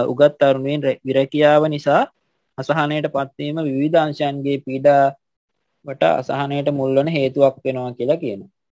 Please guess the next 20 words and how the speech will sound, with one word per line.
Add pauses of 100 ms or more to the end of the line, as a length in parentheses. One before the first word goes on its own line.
(420)
අ, (2250)
එතකොට (260)
තරුණයින්ගේ,
උගත්
තරුණයින්ගේ
විරැකියාව (460)
මේ
විශාල
ගැටලුවක්. (840)
අ, (260)
ඊළඟට (1300)
තවත්
කාරණයක්
ගැන
කතා
කරනවා. (500)
සමාජ
අභියෝග
වලට
නොගැලපීම.